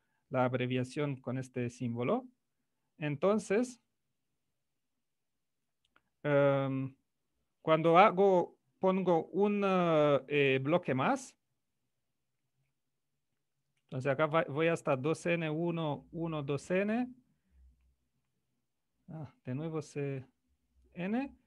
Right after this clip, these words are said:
Y después pongo un bloque más. Entonces me daría dos por n más uno, uno, uno, dos por el próximo, n más uno. Entonces cuando hago esto y tengo un bloqui-, un bloquito más,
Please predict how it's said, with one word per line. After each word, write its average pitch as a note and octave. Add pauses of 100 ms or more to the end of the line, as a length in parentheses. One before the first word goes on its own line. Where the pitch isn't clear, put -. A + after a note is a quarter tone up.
(380)
Y E3
después F3
pongo G#3+
un G#3+
bloque G#3
más. C3
Entonces D3
me D3+
daría D#3+
dos F3
por E3+
n E3+
más D3+
uno, A3 (480)
uno, G#3+ (260)
uno, G3+ (260)
dos E3+
por F#3 (300)
el D#3
próximo, A#2+
n C#3+
más C3+
uno. - (1160)
Entonces D3+
cuando D#3
hago F#3
esto G3
y D#3
tengo F3
un E3+
bloqui-, D#3+
un D#3
bloquito D3+
más, A3